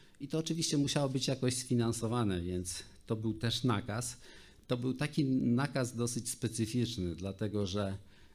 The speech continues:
Żydzi mogli sprzedać te swoje rzeczy u siebie, ale wydać te pieniądze mieli w Jerozolimie na swój pobyt, na społeczność z innymi Izraelitami. Także więc to była taka dziesięcina społeczna.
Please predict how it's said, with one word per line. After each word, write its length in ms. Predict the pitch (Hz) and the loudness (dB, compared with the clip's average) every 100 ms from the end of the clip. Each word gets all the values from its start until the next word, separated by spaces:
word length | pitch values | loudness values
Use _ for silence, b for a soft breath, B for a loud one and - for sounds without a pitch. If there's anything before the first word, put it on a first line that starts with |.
| - | -6
Żydzi 460 | 101 110 117 110 | -2 0 0 2
mogli 480 | 104 113 127 123 113 | 2 4 4 2 0
sprzedać 680 | 104 - - 107 90 90 - | -2 -4 -2 -2 -2 -6 -6
te 140 | - 92 | -8 -8
swoje 540 | - 95 95 90 95 92 | -6 -4 -4 -4 -4 -4
rzeczy 360 | 101 101 - | -2 -2 -4
u 140 | 98 104 | -6 -4
siebie, 480 | - 95 82 104 147 B B B _ | -2 -2 -2 -4 -6 B B B _
ale 280 | 214 104 107 | -2 0 0
wydać 500 | 101 147 180 117 - | -2 -2 0 -2 -2
te 120 | 101 | -6
pieniądze 600 | - 98 90 85 80 117 | -2 -2 -2 -4 -4 -4
mieli 460 | 117 87 87 101 95 - - | -4 -4 -4 -4 -6 -14 -12
w 80 | 98 | -6
Jerozolimie 720 | 104 110 113 110 110 95 80 | -2 -2 0 0 2 2 0
na 120 | 87 | -4
swój 220 | 98 - 87 | -6 -6 -8
pobyt, 420 | - 120 120 - | -6 -6 -6 -6
na 100 | 87 | -10
społeczność 580 | - 101 95 - 98 87 | -8 -8 -8 -4 -4 0
z 80 | |
innymi 380 | 101 101 117 117 | 2 4 4 2
Izraelitami. 840 | 107 107 104 104 104 113 101 98 98 B B B B | 2 0 -4 -6 -6 -2 0 0 -4 B B B B
Także 260 | 107 107 | -4 -2
więc 280 | 107 113 107 | 2 2 2
to 80 | - | -2
była 200 | 110 113 | 0 0
taka 380 | 110 120 113 104 - B B - | 0 0 0 0 -6 B B -2
dziesięcina 580 | 110 123 120 123 127 | 2 4 4 2 2
społeczna. 640 | 120 120 123 113 - - | 0 0 0 0 0 -8